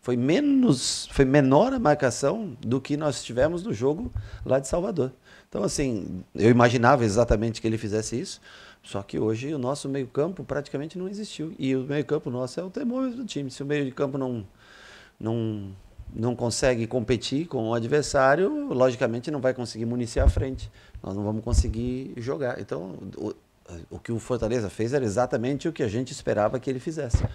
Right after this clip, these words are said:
Mas nós não conseguimos ter um, um pouco de brilho, um pouco de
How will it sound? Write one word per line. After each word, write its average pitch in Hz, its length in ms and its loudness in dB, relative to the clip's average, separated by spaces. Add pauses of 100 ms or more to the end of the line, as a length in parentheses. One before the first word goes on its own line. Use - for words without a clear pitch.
(380)
Mas 85 260 -10
nós 87 280 -8
não 92 120 -8
conseguimos 107 540 -8
ter 127 180 -2
um, 165 320 -6
um 131 140 -4
pouco 127 260 0
de 131 120 2
brilho, 127 360 2
um 110 80 -2
pouco 101 280 -8
de 107 120 -8